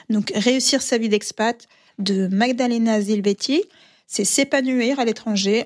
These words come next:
en développant son intelligence nomade, un enjeu psychologique et des défis, euh, émotionnels. Donc ça, euh, voilà, des hauts, des bas. Et il y en a un, là c'est un roman, j'ai... celui-ci,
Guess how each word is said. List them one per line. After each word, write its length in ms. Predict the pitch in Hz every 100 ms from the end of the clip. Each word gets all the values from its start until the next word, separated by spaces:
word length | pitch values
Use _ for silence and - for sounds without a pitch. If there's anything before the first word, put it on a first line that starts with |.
| -
en 60 |
développant 560 | 226 233 233 - 240 240
son 480 | 240 - 202 190 190
intelligence 640 | 190 196 190 185 202 -
nomade, 720 | 180 180 226 226 180 247 180 175 - - - -
un 140 | 208
enjeu 260 | 214 202 208
psychologique 720 | - - 196 190 180 208 226
et 40 |
des 120 | 185
défis, 480 | 175 180 - - 208
euh, 180 | 175 139
émotionnels. 600 | - 196 190 - 185 196 208
Donc 140 | 175
ça, 280 | - 190 185
euh, 100 | 160
voilà, 200 | 170 160 165 -
des 140 | 170
hauts, 160 | 170 185
des 160 | 160
bas. 360 | 156 165 180 - - - - - - - - - - - - _ - _ _
Et 80 | 220
il 100 | 208
y 80 | 285
en 160 | 359
a 80 | - -
un, 220 | 208 285
là 140 | 220 269
c'est 180 | -
un 100 | 269
roman, 400 | 247 294 254 285 330
j'ai... 400 | 247 240 226 - 254
celui-ci, 460 | - 269 302 -